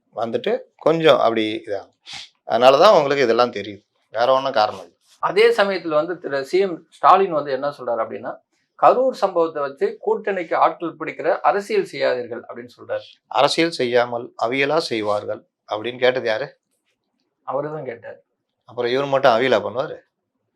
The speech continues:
Speaker 1: அரசியல் தான் பண்ணுவாரு. உங்களை வீழ்த்தணும், அதுக்கு நாங்க என்ன வேணா பண்ணுவோம். நீங்க பண்ணா சாணக்கியத்தனம், மத்தவன் பண்ணா அயோக்கியத்தனமா?
Speaker 2: அதுல ஒரு பதட்டமும் தெரியாது சார்.
Speaker 1: பதட்டம் தெரியதான் செய்யும்.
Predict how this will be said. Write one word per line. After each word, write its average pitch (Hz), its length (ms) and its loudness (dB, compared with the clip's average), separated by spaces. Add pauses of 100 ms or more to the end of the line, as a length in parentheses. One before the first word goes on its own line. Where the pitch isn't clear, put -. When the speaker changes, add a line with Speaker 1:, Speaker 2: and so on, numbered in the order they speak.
(180)
Speaker 1:
அரசியல் 113 360 -2
தான் 170 180 0
பண்ணுவாரு. 98 380 -12 (920)
உங்களை 147 460 2
வீழ்த்தணும், 151 440 0 (220)
அதுக்கு 131 300 -2
நாங்க 180 240 2
என்ன 143 200 2
வேணா 165 140 2
பண்ணுவோம். 101 340 -6
நீங்க 151 220 -2
பண்ணா 147 340 2
சாணக்கியத்தனம், 165 580 2 (120)
மத்தவன் 139 340 4
பண்ணா 135 400 2
அயோக்கியத்தனமா? 123 760 -2
Speaker 2:
அதுல 180 200 -4
ஒரு 170 160 -6
பதட்டமும் 220 500 2
தெரியாது 123 440 -4
சார். - 120 -20 (260)
Speaker 1:
பதட்டம் 147 320 2
தெரியதான் 147 260 4
செய்யும். 107 440 -8